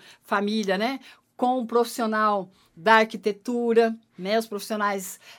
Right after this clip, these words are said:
é, abertos a essa, a essa possibilidade de trabalho, é, né, em comunidade, trabalho coletivo,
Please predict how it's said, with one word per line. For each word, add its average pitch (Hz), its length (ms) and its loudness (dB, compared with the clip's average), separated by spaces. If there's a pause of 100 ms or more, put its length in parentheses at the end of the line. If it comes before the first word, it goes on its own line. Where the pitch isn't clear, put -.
é, 185 260 -4 (340)
abertos 202 680 2
a 196 100 2
essa, 190 360 -2 (300)
a 185 100 -4
essa 220 180 -2
possibilidade 196 920 -2
de 160 180 -16
trabalho, 180 640 -2 (360)
é, 160 540 -10
né, 175 300 -8
em 185 100 -8
comunidade, 180 840 -6
trabalho 175 360 -6
coletivo, 175 880 -8